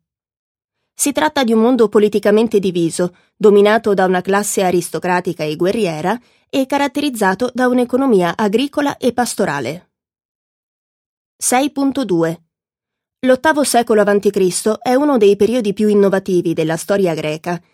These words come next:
caratterizzato dalla ricomparsa della scrittura, da una forte crescita demografica, da un nuovo sviluppo economico e dall'emergere di nuove forze politiche e sociali. Nasce la polis, la città-stato.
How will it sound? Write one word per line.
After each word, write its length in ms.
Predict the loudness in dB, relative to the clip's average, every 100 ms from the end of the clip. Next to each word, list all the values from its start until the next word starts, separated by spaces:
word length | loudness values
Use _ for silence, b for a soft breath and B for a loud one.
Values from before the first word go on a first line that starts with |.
| _
caratterizzato 840 | -4 -2 -2 -4 -4 0 0 0 -4
dalla 260 | -2 0 2
ricomparsa 720 | 0 -2 -2 0 -4 -2 -4
della 260 | 0 0 0
scrittura, 720 | -2 -4 -4 -2 0 0 -4 -8 _ _ _
da 200 | 0 2
una 180 | 4 2
forte 380 | 0 0 0 -2
crescita 480 | 0 -2 -2 -4
demografica, 840 | -2 0 0 0 -2 -6 -8 -10 -10 _ _ _
da 160 | 2 4
un 100 | 4
nuovo 240 | 2 0
sviluppo 460 | 0 0 -2 -4 -4
economico 760 | -2 0 2 0 -4 -6 -10 _ _ -6
e 120 | -2
dall'emergere 680 | 0 0 0 0 0 2 2
di 140 | 2
nuove 340 | 2 2 0 0
forze 460 | 0 -2 -2 -4
politiche 640 | -2 -4 -4 -6 -4 -6 -4
e 140 | -4
sociali. 600 | -2 -4 -4 -8 -8 -10 -12 _ _ _ _ _ _ _ _
Nasce 420 | 0 0 0 -2
la 140 | 0 0
polis, 600 | 0 0 -2 -4 -4 -6 -6 B B
la 200 | 0 2
città-stato. 960 | 0 -2 -2 -4 -4 -6 -6 -10 -10